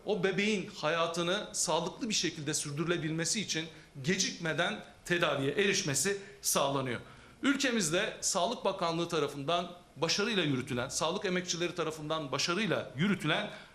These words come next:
altı ana grup hastalığın taraması yapılıyor. Bunları hatırlayalım. Fenilketonuri bunlardan bir tanesi, biotinidaz eksikliğinin saptanması bunlardan bir tanesi,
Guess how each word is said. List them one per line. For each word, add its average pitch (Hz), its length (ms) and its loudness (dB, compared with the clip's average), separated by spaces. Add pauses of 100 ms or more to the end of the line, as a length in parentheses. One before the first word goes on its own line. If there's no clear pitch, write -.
(120)
altı 220 440 2 (120)
ana 180 220 4
grup 143 320 2
hastalığın 208 460 2
taraması 202 460 2
yapılıyor. 120 340 -2 (240)
Bunları 202 320 2 (120)
hatırlayalım. 180 520 2 (460)
Fenilketonuri 180 920 0
bunlardan 127 460 2
bir 156 100 -2
tanesi, 180 580 2 (380)
biotinidaz 180 960 0
eksikliğinin 151 560 2
saptanması 139 640 0
bunlardan 123 460 -2
bir 135 100 -6
tanesi, 165 520 0